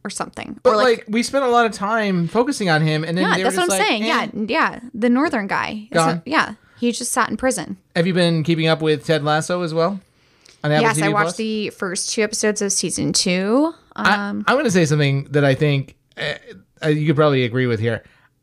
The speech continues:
Speaker 2: I don't like that show as an epi-, as a weekly episodic.
Speaker 1: I think it's hard.
Speaker 2: I can't get into it.
Speaker 1: Yeah.
Speaker 2: Because,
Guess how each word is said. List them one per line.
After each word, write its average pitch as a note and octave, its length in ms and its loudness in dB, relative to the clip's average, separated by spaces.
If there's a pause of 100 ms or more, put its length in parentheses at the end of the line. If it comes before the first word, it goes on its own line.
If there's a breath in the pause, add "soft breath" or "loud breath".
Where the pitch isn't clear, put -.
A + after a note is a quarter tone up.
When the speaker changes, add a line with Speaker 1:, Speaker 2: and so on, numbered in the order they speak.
(120)
Speaker 2:
I G3+ 200 4
don't F3 340 0
like C#3+ 280 -2
that F3+ 200 -2
show G#3 400 -2
as D3 220 2
an C#3+ 100 2
epi-, C3 300 -4
as D3 160 2
a B2+ 80 2
weekly C#3+ 720 0
episodic. G#2+ 720 -6 (500 loud breath)
Speaker 1:
I A3+ 60 2
think G4+ 180 0
it's B4+ 180 4
hard. G3 460 -2
Speaker 2:
I F3 60 6
can't E3+ 240 2
get G3+ 120 2
into C4+ 320 0
it. E2 180 -12 (100)
Speaker 1:
Yeah. G3 380 -2
Speaker 2:
Because, G#3+ 460 4